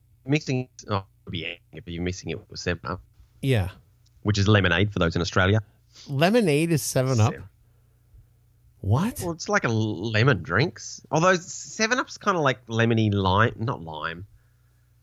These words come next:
Speaker 1: It's a weird drink. Seven Up's a weird drink.
Speaker 2: I like Sprite
Speaker 1: And I
Speaker 2: better.
Speaker 1: think
Speaker 2: If I was gonna drink a clear drink, I'd drink Sprite.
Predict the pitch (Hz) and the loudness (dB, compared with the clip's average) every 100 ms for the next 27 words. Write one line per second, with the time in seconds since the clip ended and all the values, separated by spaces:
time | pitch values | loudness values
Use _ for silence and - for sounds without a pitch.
0 | _ - - 123 107 131 160 196 80 - | _ -20 -10 -6 0 2 2 2 -2 0
1 | 151 233 - 117 107 98 92 76 - _ | 2 2 0 -2 -2 -2 -4 -6 -18 _
2 | _ - 131 143 - - - 131 110 143 | _ -6 -2 -2 -4 -8 -4 -2 2 2
3 | 143 104 175 - - 117 131 123 - 143 | 2 2 0 -2 -12 -6 -2 -2 -2 -4
4 | 120 127 120 104 - 127 117 107 98 101 | -2 -4 -6 -10 -6 -4 -4 -4 -2 -2
5 | 95 101 - - - 104 - | -2 -4 -6 -8 -4 -4 -4